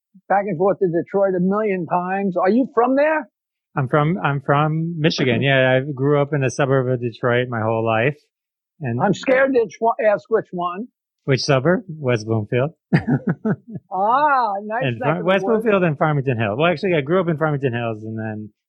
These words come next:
Speaker 2: second half West Bloomfield. So.
Speaker 1: My girlfriend was from Oak Park, and a good friend of mine lived in, uh, uh, Roseville, and my roommate was from Livonia.
Speaker 2: Well, there you go. So you, you, you just went to college at M S U? My daughter goes there
Speaker 1: <laughs>
Speaker 2: now.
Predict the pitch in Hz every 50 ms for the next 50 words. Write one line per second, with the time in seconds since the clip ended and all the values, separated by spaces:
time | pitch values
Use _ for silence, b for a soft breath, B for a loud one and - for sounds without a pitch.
0 | _ _ _ 143 131 120 123 113 101 110 110 107 107 - _ _ - 113 98 -
1 | _ - 92 87 - - 131 131 135 139 _ _ _ 131 110 - 214 220 190 185
2 | 233 233 254 254 - - 247 262 269 269 262 247 214 165 - 214 214 220 214 208
3 | 202 - _ _ - 180 170 175 190 208 226 214 _ _ 185 190 190 190 190 180
4 | 160 208 208 196 - 214 220 220 220 208 208 208 196 196 196 196 202 202 196 175
5 | 165 190 196 196 196 185 185 180 175 175 165 156 - _ _ _ _ _ _ _
6 | _ _ _ _ _ _ _ _ _ - 160 165 156 160 190 190 190 220 233 233
7 | 202 - 190 208 226 240 254 277 320 330 302 - - 233 214 220 220 214 214 214
8 | 208 208 202 202 208 214 220 247 277 285 262 240 226 220 214 233 202 - - 214
9 | 220 226 233 226 233 220 240 240 226 208 180 160 - - _ _ _ _ _ _
10 | 139 113 107 107 117 127 139 143 156 160 156 165 233 277 285 233 135 107 - -
11 | - 160 180 190 214 185 - 170 170 175 180 180 190 202 202 - _ - 160 165
12 | 170 196 190 - - 185 160 147 139 - 135 151 151 156 175 160 139 175 185 190
13 | 190 190 202 180 151 - 202 202 208 208 190 165 143 139 127 160 151 151 143 131
14 | 113 113 107 104 95 104 104 98 95 - - 104 98 92 87